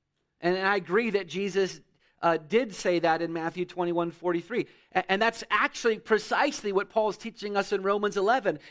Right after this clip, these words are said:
In verses seventeen through twenty-four, he says that God cut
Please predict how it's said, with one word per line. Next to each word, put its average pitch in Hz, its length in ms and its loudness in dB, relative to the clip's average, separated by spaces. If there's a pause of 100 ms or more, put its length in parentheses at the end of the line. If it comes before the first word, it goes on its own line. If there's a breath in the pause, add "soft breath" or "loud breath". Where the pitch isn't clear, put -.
In 190 120 2
verses 202 300 0
seventeen 240 460 -2
through 226 120 -8
twenty-four, 220 560 0 (120 loud breath)
he 214 160 -2
says 202 300 0
that 196 180 -4
God 208 400 2
cut - 300 2